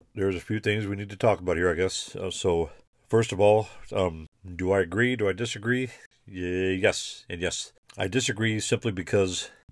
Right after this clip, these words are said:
private owners still have the discretion of whether or not they want to enforce this or whether or not they want to follow Governor Abbott, 'cause they are private owners, so they don't actually have to f-, open, they don't have to let people just come in and,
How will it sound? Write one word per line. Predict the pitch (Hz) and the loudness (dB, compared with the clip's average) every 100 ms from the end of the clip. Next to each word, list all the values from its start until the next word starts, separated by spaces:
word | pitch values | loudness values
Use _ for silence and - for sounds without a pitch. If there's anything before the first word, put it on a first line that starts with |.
| - | 2
private | 123 131 | 4 6
owners | 117 110 104 | 4 4 0
still | - 107 | 0 2
have | 101 95 92 - | 4 4 2 0
the | 98 95 | 0 0
discretion | 85 - 110 95 98 90 87 - | -2 0 2 2 0 -6 -10 -6
of | 98 87 82 85 - - - - - _ - | 0 0 0 -6 -14 -20 -20 -20 -20 _ -18
whether | 123 107 110 | 2 6 6
or | 98 | 6
not | 95 95 | 2 2
they | 104 | 2
want | 95 92 | 2 -2
to | |
enforce | 85 - 101 101 | -4 0 2 2
this | 104 104 | 0 0
or | 110 | 2
whether | 92 95 | 2 2
or | |
not | 90 87 | 2 -2
they | 90 | -2
want | 85 | -4
to | |
follow | - 90 90 85 - - | 0 2 2 0 -4 -6
Governor | 95 87 87 | -4 -2 -2
Abbott, | 87 85 | -4 -4
'cause | 87 | -4
they | 87 | 0
are | 87 95 | 2 2
private | - 101 92 | 4 2 4
owners, | 92 95 - - _ | 2 2 -4 -8 _
so | - 98 | -4 2
they | 92 | 2
don't | 92 95 | 2 2
actually | 98 - | 0 0
have | 92 - | 0 -2
to | |
f-, | 90 - | -8 2
open, | 110 117 98 82 | 4 4 0 -4
they | 95 | 0
don't | 98 113 107 | 2 0 -2
have | 110 | -2
to | 104 85 - _ - | -2 -4 -6 _ -4
let | 107 - | -2 -2
people | 117 98 | -4 -4
just | 90 82 | -4 -4
come | - 98 | -2 -2
in | 98 85 90 - | -2 -4 -8 -10
and, | 90 78 | -10 -10